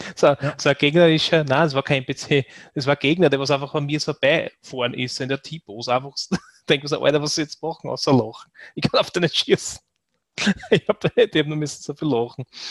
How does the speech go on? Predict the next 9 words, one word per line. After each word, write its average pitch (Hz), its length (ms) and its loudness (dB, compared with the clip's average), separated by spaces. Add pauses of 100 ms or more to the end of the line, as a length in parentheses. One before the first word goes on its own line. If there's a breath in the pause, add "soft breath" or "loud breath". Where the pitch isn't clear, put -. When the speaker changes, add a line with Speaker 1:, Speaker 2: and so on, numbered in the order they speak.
(720 loud breath)
Speaker 1:
Ja, 123 200 2
da 143 80 4
ist 131 80 2
einiges 135 280 0
schief - 300 -6
gerannt. 107 300 -8
Also 117 240 -8
auf - 100 -18
der, - 640 -6